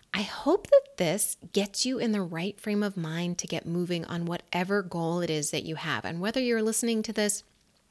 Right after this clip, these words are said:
in the new year or whether or not you're listening to this in June, <laughs> I want you to know that you can start anytime. You don't need a new year to get you moving. All that resolution talk is great for people who need a little kick in the pants, but you're a high achiever who knows how to get things done.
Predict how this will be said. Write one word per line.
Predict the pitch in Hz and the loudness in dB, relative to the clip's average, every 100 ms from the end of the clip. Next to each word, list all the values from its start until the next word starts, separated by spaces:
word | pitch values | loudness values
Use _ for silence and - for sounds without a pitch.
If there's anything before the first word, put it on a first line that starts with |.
| _ | _
in | 220 180 | 0 2
the | |
new | 165 226 311 | 2 2 4
year | 208 190 196 254 - - - | 4 4 2 0 -6 -16 -10
or | 185 | -4
whether | 175 196 208 202 | 0 2 2 2
or | |
not | 196 - | 2 0
you're | 175 | -2
listening | 196 208 202 180 | 0 0 0 -2
to | |
this | 170 185 - | 0 0 0
in | 160 156 | 0 0
June, | 185 269 190 151 196 196 | 2 4 2 2 0 0
<laughs> | |
I | 208 | -2
want | 214 233 330 - | 2 0 0 -2
you | 220 | -2
to | 185 | 0
know | 185 262 214 160 180 - - - - - | 0 2 2 2 -2 -8 -16 -16 -12 -4
that | 185 208 208 - - | 2 2 2 -8 -18
you | 180 208 269 | -4 0 0
can | 330 | 0
start | 254 - 202 220 262 - _ _ - | 2 2 2 0 -4 -8 _ _ 2
anytime. | 220 226 214 - 233 185 - - - - - | 4 4 2 0 0 0 -2 -12 -18 -12 2
You | 220 | 6
don't | 269 302 | 6 4
need | 208 262 302 | 2 2 4
a | 202 | 2
new | 170 | 2
year | 151 156 | 0 -2
to | 143 | -2
get | 143 135 - | -4 -6 -6
you | |
moving. | 147 143 135 - | -6 -4 -6 -6
All | 180 247 | -4 0
that | 277 - | 0 0
resolution | 196 202 180 185 - 233 | 0 2 2 0 0 -2
talk | 233 226 190 | -2 -4 -4
is | 160 | -8
great | - 180 - | -6 -6 -4
for | 190 | -8
people | 185 175 175 | -6 -6 -6
who | 185 | -2
need | 175 175 180 | 0 0 0
a | |
little | 175 160 | -2 -4
kick | 156 170 - | -6 -8 -6
in | 156 | -6
the | |
pants, | - 240 294 - - | -2 0 0 -2 -4
but | - - | -4 -4
you're | 185 294 | 0 2
a | 302 | 2
high | 170 196 208 | 0 0 2
achiever | 180 - 285 220 139 | 2 0 -2 -2 -2
who | 165 | 0
knows | 180 196 196 | 0 0 0
how | 196 | -2
to | 175 | -2
get | 180 - | -4 -4
things | 156 151 156 | -6 -4 -4
done. | 196 214 - | -2 -2 -4